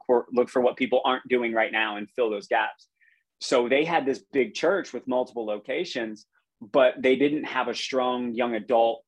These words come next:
presence where these people were unified and doing things together. Um, so I started that, and we named it Impact, and we launched it, and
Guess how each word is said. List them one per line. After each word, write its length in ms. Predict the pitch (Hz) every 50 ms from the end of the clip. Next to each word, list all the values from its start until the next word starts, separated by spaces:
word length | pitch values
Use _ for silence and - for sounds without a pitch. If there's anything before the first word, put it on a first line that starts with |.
| _ _ -
presence 500 | - 147 135 120 104 104 - _ - -
where 140 | 117 117 107
these 280 | 113 113 113 104 101 -
people 280 | - - 127 101 110
were 100 | 104 107
unified 720 | 104 101 120 123 117 107 - - 113 110 110 110 110 107
and 200 | 101 104 101 98
doing 220 | 104 120 113 113 104
things 220 | 110 110 104 -
together. 420 | - 110 107 107 107 104 98 - _ _ _ _ _ _ _ _ _ _ -
Um, 400 | - 113 110 107 104 101 101 104
so 180 | - - 117 110
I 80 | 131
started 360 | 135 - - 196 175 156 120 107
that, 240 | 107 113 107 - - _ _ _ _ _ _ _ _ _ _ _ _ _ _ _ - -
and 160 | 120 117 120 123
we 100 | 123 127
named 260 | 135 139 143 139 127
it 100 | 127 123
Impact, 540 | 131 135 139 135 139 135 139 135 139 135 - -
and 120 | 120 117
we 100 | 117 113
launched 420 | 117 120 135 139 139 131 - - 147
it, 220 | 139 135 139 - -
and 340 | 120 113 113 110 110 110